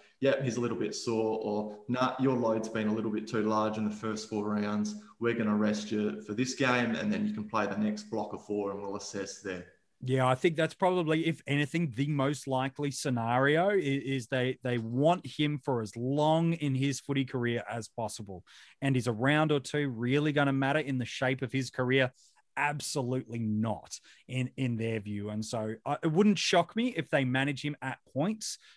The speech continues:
Speaker 2: this year. On the other side, it wouldn't shock me if he said, "Stuff ya, I'm f-, firing, I'm fit, I'm going for it." And he absolutely brains it in twenty twenty-one. He, he's got everything about him to suggest that. The only thing is history is against him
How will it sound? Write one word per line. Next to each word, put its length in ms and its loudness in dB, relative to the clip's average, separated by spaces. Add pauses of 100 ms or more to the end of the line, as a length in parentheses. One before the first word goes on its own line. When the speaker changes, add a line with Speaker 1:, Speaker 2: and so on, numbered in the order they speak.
(120)
Speaker 2:
this 280 0
year. 240 0 (600)
On 120 2
the 100 8
other 140 6
side, 200 2
it 80 -10
wouldn't 220 2
shock 240 -2
me 60 -2
if 80 -2
he 80 -2
said, 320 0 (400)
"Stuff 400 0
ya, 260 0 (480)
I'm 200 4
f-, 320 -10
firing, 580 6
I'm 160 0
fit, 420 2
I'm 200 2
going 380 2
for 340 -2
it." 140 -4
And 140 2
he 80 4
absolutely 600 0
brains 400 -2
it 100 -8
in 100 -2
twenty 300 -2
twenty-one. 600 -6
He, 180 -4
he's 240 -4
got 360 0
everything 420 -2
about 360 -4
him 180 -4 (420)
to 100 -6
suggest 440 -2
that. 140 0
The 120 2
only 200 2
thing 360 0 (500)
is 240 2
history 580 -4
is 200 0
against 640 -2
him 300 -2